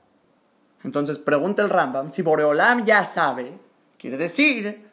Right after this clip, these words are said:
que no puede no ser tzadik,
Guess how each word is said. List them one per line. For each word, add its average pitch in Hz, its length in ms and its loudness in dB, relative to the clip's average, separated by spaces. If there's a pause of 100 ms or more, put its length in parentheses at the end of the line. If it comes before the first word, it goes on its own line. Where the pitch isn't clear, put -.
(200)
que 180 560 2 (120)
no 170 300 -2
puede 170 680 0 (280)
no 139 220 -2
ser 123 260 -8
tzadik, - 440 -6